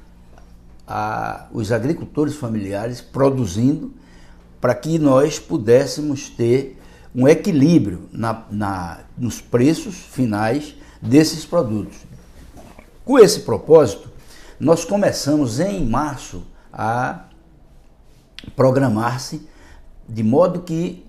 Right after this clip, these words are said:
nossas atividades se voltassem naquele momento para este propósito da produção de alimentos. Fizemos algumas, eh, conferências com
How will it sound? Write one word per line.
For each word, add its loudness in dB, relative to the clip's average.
nossas -4
atividades -6
se -10
voltassem -2
naquele -6
momento -6
para -4
este -4
propósito -6
da -8
produção -2
de -6
alimentos. -10
Fizemos -2
algumas, -2
eh, -10
conferências -4
com -10